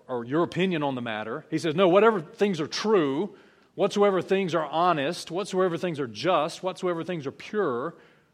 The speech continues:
whatsoever things are lovely, whatsoever things are of good report, if there be any virtue, and if there be any praise, think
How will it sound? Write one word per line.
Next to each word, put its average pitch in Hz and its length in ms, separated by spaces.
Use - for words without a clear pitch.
whatsoever 175 400
things 170 240
are 147 100
lovely, 143 440
whatsoever 170 440
things 160 280
are 143 60
of 107 140
good 160 220
report, 143 600
if 160 180
there 165 120
be 180 360
any 180 220
virtue, 139 920
and 135 120
if 127 80
there 135 100
be 170 180
any 190 120
praise, 143 640
think 240 800